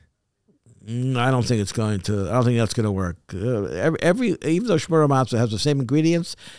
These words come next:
every matzah bakery has their certain signature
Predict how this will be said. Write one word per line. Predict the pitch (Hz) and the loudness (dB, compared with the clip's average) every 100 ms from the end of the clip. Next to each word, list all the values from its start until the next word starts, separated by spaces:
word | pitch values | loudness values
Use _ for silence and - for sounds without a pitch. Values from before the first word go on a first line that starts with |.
| - _ - | -20 _ -2
every | 151 151 143 - - | 2 4 4 0 -2
matzah | 139 147 - | 2 2 2
bakery | 123 117 110 123 | 2 2 2 4
has | 113 117 - | 4 2 2
their | 113 110 92 _ _ _ _ _ | 2 2 -2 _ _ _ _ _
certain | - 151 120 107 | -2 -2 0 -2
signature | - 135 95 - 71 | 0 0 0 -6 -8